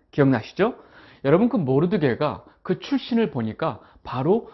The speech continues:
사울 왕의 바로 직계 자손이에요. 그 에스더 이 장 오 절을 보겠습니다. "도산 수성에 한 유대-, 유다인이 있으니 그 이름은 모르드게라. 그는 베냐민 자손이니 기스의 증손이요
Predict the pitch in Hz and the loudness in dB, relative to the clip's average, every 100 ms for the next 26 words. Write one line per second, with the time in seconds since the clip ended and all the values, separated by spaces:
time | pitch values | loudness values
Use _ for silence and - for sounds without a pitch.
0 | - _ - - 233 240 233 185 107 101 | -20 _ -18 -10 -4 -2 0 0 -2 -6
1 | 113 113 - - - - 131 131 135 185 | -8 -10 -12 -14 -12 -12 -10 -8 -2 -2
2 | 220 - _ _ _ - - _ 139 107 | -4 -12 _ _ _ -8 -8 _ -8 -8
3 | 110 104 113 95 85 123 _ _ _ _ | -10 -8 -8 -8 -10 -16 _ _ _ _
4 | _ - - - 160 - 123 113 - 156 | _ -20 -20 -2 2 2 0 -2 0 0
5 | 131 127 139 - 139 147 - 101 107 - | 2 0 0 2 2 2 0 -4 -8 -8
6 | 104 98 123 220 - - - _ 131 135 | -6 -4 -4 -6 -12 -20 -20 _ 0 0
7 | 135 190 202 - 185 175 127 151 - 254 | 2 0 -2 -4 -2 0 0 -4 -4 0
8 | 240 110 120 113 135 139 120 123 151 190 | 0 2 -2 4 2 2 -4 0 2 2
9 | 160 - 117 147 254 - _ - 120 120 | 0 -2 -2 -2 -2 -8 _ -6 -2 0
10 | 220 - - - 110 117 131 165 117 82 | -2 -4 -20 -10 -4 -2 0 0 0 -2
11 | - _ - _ 156 185 - 123 120 160 | -12 _ -20 _ 2 2 0 -2 2 4
12 | 220 202 143 131 143 143 113 175 - - | 2 0 -4 -4 -2 -2 -4 -6 -10 -20
13 | _ - 135 - - 175 147 135 143 139 | _ -4 -4 -4 0 2 2 -2 -2 0
14 | 139 202 | 0 -2